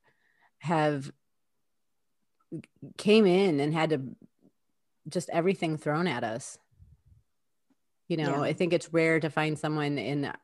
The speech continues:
Speaker 1: our generation who's doing this kind of work who is like, "Oh, yeah, you know, everything was great in my life and it just seemed natural to care about everyone deeply." <laughs>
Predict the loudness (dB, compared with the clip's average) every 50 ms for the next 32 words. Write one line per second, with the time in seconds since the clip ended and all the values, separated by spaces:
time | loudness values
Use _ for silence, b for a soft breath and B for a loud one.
0 | _ _ -4 -2 0 0 -2 -2 -2 -2 -2 -2 -2 -2 -2 -2 -4 -6 -8 -8
1 | -6 -6 -6 -6 -4 -4 -4 -4 -4 -6 -8 -8 -8 -8 -6 -6 -4 -6 -6 -6
2 | -8 -8 -8 -6 -4 -4 -6 -6 -6 -4 -2 0 2 2 2 0 0 -2 -2 0
3 | 0 0 0 -2 -2 -4 -6 -6 -6 -4 -4 -4 -6 -8 -10 b b b b b
4 | b b b b b b -2 -2 -2 -2 -2 -2 0 -2 -2 -4 -6 -8 -4 0
5 | 0 2 2 0 -2 -4 -4 -2 -2 -2 -2 -2 0 0 -2 -2 -2 -6 -8 -6
6 | -6 -8 -10 -10 -12 -10 -12 -10 -8 -8 -8 -8 -6 -6 -4 -4 -4 -4 -4 -6
7 | -4 -2 -2 -2 -4 -4 -4 -4 -2 -2 -4 -4 -2 -2 -2 0 0 0 0 0
8 | -2 -2 -2 -4 -4 -4 -6 -6 -6 -8 -8 -4 4 8 10 10 10 8 4 -2
9 | -6